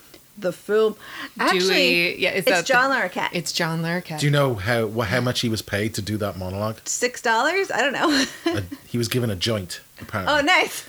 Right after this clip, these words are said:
Speaker 1: <laughs>
Speaker 2: And you know, he returned and, and did the, did the, uh, intro recording for the two thousand three version
Speaker 3: Oh, yeah.
Speaker 2: and the, um, the
Speaker 1: Oh.
Speaker 2: Netflix version was him as well.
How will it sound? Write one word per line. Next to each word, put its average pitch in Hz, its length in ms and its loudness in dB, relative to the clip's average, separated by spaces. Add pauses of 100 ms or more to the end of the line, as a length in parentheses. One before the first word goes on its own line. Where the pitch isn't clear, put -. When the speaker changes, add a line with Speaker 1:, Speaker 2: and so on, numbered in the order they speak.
Speaker 1:
<laughs> 415 160 -4
Speaker 2:
And 226 100 2
you 220 60 4
know, 220 140 2
he 214 160 0
returned 196 400 2
and, 175 220 0
and 180 240 0
did 170 200 -2
the, 156 460 0
did 175 200 -2
the, 156 460 0 (220)
uh, 160 360 0 (360)
intro 190 320 0
recording 156 460 -2
for 180 100 -8
the 170 80 -2
two 180 160 -4
thousand 165 380 -2
three 165 160 -6
version 185 540 -2
Speaker 3:
Oh, - 80 -4
yeah. 185 340 2
Speaker 2:
and 180 100 0 (100)
the, 180 160 0
um, 165 600 2
the 180 80 2
Speaker 1:
Oh. - 20 -2
Speaker 2:
Netflix 175 420 -2
version 165 300 -6
was 165 140 -6
him 165 100 -8
as 151 140 -10
well. - 180 -8